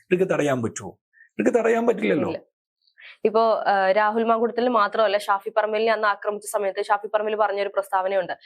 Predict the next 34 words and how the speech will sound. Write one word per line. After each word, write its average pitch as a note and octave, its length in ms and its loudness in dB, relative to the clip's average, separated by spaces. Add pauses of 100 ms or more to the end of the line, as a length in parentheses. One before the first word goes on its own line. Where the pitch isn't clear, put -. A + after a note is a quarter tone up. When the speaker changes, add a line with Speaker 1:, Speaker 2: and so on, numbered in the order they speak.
(220)
Speaker 2:
"എന്നെ A3+ 260 2
തല്ലി C4+ 320 2
ചോര A#3+ 280 2
വരുത്തിയത് A3+ 320 0
കൊണ്ട്, F#3 180 0
അല്ലെങ്കിൽ F#3+ 200 0
ഞങ്ങളുടെ G3 280 2
പ്രവർത്തകരെ A3+ 520 0
തല്ലി A#3 220 0
ചോര A3+ 260 2
വരുത്തിയത് G#3+ 360 0
കൊണ്ട് G#3+ 420 0
ഈ A3 200 0
ഒരു G#3+ 120 0
ശബരിമല G#3+ 420 0
വിഷയം A3 400 0
ആരും G#3+ 200 -2
മ-, G3+ 300 -2
മിണ്ടാതിരിക്കുമെന്ന് A3+ 720 0
പ്രതീക്ഷിക്കേണ്ട" A3 640 -2
എന്ന് G3+ 200 0
പറഞ്ഞിട്ട്. E3 380 -4 (360)
യഥാർത്ഥത്തിൽ, D4 680 2
ആ, A3 40 4
ആ G#3+ 220 4
ഒരു B3+ 220 0
വിഷയം, A3+ 320 -8
ശബരിമല G3+ 400 0
വിഷയമായാലും G3+ 680 -2
ഇപ്പോൾ G#3 280 0
ഇ G3+ 140 0
ഡിയുടെ G3+ 220 2
വിഷയം G3 320 -2
വന്നു, F3 200 -4